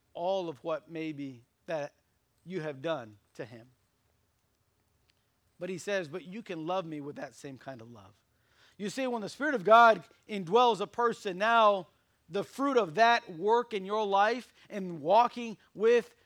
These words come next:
the Spirit of God, it produces that same love that God gave to you.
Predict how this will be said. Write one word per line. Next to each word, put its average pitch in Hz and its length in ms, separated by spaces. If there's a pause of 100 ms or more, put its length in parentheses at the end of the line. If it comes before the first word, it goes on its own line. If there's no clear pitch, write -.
the 175 120
Spirit 233 340
of 170 140
God, 208 340
it 190 120
produces 180 520
that 151 220
same 196 380
love 180 280
that 156 140
God 156 200
gave 143 220
to 147 80
you. 123 200